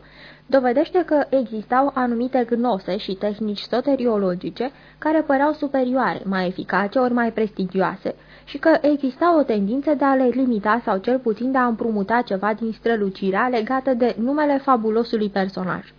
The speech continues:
Câteva aluzii ale lui Platon ne permit să întrezărim contextul concepției orfice despre imoralitate. Drept pedeapsă pentru o nelegiuire primordială,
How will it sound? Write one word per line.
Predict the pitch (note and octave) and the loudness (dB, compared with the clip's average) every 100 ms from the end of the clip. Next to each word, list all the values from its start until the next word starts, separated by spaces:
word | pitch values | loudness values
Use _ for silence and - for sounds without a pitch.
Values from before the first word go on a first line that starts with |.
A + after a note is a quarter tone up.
| - - - | -20 -20 -16
Câteva | - E4+ F#4+ E4 | -2 2 4 4
aluzii | A#3 A3 B3+ D4 | 4 0 0 -2
ale | B3 A3+ | 0 2
lui | G3+ G3 | 2 0
Platon | G3 G#3+ G#3+ B3 D4+ | 2 0 2 -2 0
ne | D4 | 0
permit | C#4+ B3 A#3+ E4+ | 2 2 2 -4
să | - D4+ - | 0 0 2
întrezărim | C#4+ C#4 C4+ A#3+ G#3 A#3+ D4 | 0 2 2 2 0 -2 -2
contextul | C#4 A#3 A3 B3 - C4 | -2 -2 -2 -4 0 -2
concepției | B3+ B3 A3+ B3 G#3+ - G#3 - | 0 -2 0 -2 -2 -4 -4 0
orfice | A3+ F#3+ G3 A3+ B3 | -2 0 -4 -2 0
despre | A#3 A3+ A#3 A3 | 0 -2 -4 -2
imoralitate. | A3+ A3 G#3 G3 G3 A#3+ G3+ F#3 - - - - - | -2 -2 0 -2 0 0 -2 -4 -12 -20 -20 -20 -10
Drept | G3 G3 - | -4 -2 -2
pedeapsă | G#3 F3+ F3+ - - | -2 0 2 0 -2
pentru | C4+ A#3 G#3+ | -2 -2 -2
o | A3 G#3+ G#3+ | -2 -2 -2
nelegiuire | A#3 A3 G3 G3+ B3 A#3+ | 0 0 -2 -4 -2 -2
primordială, | A3 F3+ F#3 F#3 G#3 F#3+ E3+ | -4 -6 -6 -6 -4 -2 -4